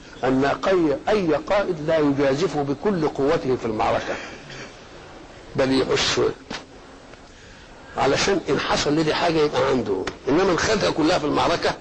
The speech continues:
وانهزم تضيع المسألة". فقال: "طب ما ناخد، أعمل حيلة، أنا أطلع الجيش كله حتى يظن العدو إن دي بس اللي بيحارب، ده أنا عندي لسه إيه؟" ما هي القاعدة عندهم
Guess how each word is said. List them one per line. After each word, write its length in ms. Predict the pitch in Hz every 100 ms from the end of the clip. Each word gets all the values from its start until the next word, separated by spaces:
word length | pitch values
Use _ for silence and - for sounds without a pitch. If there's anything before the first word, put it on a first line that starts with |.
| - - - - - - - -
وانهزم 440 | 147 135 - 170 202 - - -
تضيع 300 | 147 202 233
المسألة". 420 | 127 135 - 139 - - - - - - - - - -
فقال: 280 | - 185 180
"طب 180 | 160
ما 60 | 165
ناخد، 240 | 180 151 - -
أعمل 300 | 131 262 120
حيلة، 320 | - 151 104 - - - - -
أنا 140 | 294
أطلع 380 | - 190 165 143
الجيش 300 | 143 160 170 -
كله 180 | 220 170 - - - - - - - - - - - - -
حتى 400 | - - - 202 202
يظن 300 | 175 240 220
العدو 360 | 202 180 190 220 180 165
إن 240 | 165 190
دي 140 | 208 208
بس 220 | 185 254 175
اللي 120 | 170
بيحارب، 500 | 160 151 254 214 175
ده 60 | 170
أنا 120 | 165
عندي 300 | 202 202 170
لسه 320 | 208 - 170
إيه؟" 260 | 202 196 127 - - - - - - - - - - -
ما 100 | 131
هي 40 | 131
القاعدة 420 | 127 190 220 156
عندهم 380 | 139 143 190